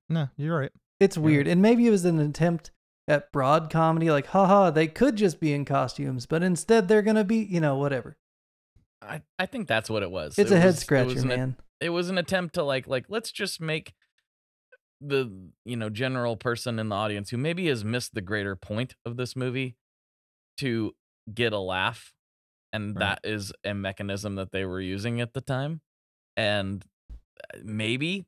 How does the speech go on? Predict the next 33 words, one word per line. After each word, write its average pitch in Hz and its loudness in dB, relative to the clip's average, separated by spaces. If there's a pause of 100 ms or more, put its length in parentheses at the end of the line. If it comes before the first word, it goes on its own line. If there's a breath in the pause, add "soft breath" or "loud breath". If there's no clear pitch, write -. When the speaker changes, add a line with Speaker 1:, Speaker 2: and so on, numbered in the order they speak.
Speaker 3:
that's - -6
w-, 78 -16 (120)
I, 147 -6 (380)
I'm, 151 0
I, 143 2
I'm 143 2
with 151 0
you. 95 -2
I 95 2
don't, 120 -2
I 120 2
was 123 -2
like, 117 0 (640 soft breath)
"Well, 156 -6
this 320 0
is 233 -4
an 120 -2
interesting 104 -6
angle." 113 -4
And 123 0
I'm, 131 0
like, 120 0
really 156 2
trying 135 0
to 113 -2
pretend 110 -2
that 92 0
I'm 95 -4 (160)
living 104 -4
in 101 -6
nineteen 98 -6
eighty-three. 98 -6 (560)
Um, 101 0